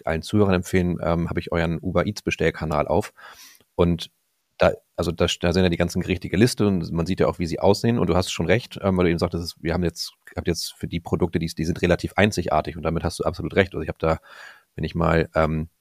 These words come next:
zitieren darf, ihr habt da dies, ähm, Crazy Chicken Waffle, ihr habt ein Full English Breakfast und das Ganze als Lieferservice in Köln. Also ich wüsste nicht, ich wüsste nicht, wie viele Vergleichsprodukte ihr da habt und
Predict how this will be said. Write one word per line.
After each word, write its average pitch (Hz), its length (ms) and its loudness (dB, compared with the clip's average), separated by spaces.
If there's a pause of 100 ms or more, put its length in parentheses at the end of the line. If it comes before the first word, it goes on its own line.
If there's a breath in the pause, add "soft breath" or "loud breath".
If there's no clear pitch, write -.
zitieren 101 680 0
darf, 92 420 4
ihr - 180 0
habt - 220 -6
da 85 460 2
dies, - 300 -6
ähm, 80 400 -4 (160)
Crazy 90 320 4
Chicken 101 320 0
Waffle, 78 240 0
ihr 76 80 -6
habt - 160 -6
ein 90 80 -8
Full 87 180 0
English 87 260 -2
Breakfast 98 380 2
und 82 80 -10
das 80 140 -4
Ganze 87 240 -2
als - 160 -4
Lieferservice 82 540 -2
in 80 120 -10
Köln. 98 260 4
Also 85 60 2
ich 82 100 -4
wüsste 92 220 -4
nicht, 85 240 -4
ich - 140 -6
wüsste 90 220 0
nicht, 92 220 0 (360 loud breath)
wie 92 180 0
viele 90 320 2
Vergleichsprodukte 87 840 0
ihr 78 80 4
da 80 120 4
habt - 240 0
und 85 220 -4